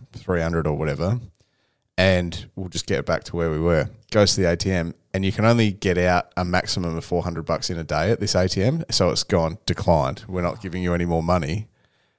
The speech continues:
And we completely got fucked up. It was, like, fifteen blacks in a row.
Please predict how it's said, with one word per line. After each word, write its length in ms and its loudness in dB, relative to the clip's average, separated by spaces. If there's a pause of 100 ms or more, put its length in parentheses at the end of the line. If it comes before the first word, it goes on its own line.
(440)
And 180 6
we 280 4 (280)
completely 720 2
got 180 -2
fucked 380 -4
up. 320 -4 (300)
It 40 4
was, 160 6
like, 180 4
fifteen 680 4
blacks 420 4
in 80 -4
a 100 -2
row. 440 4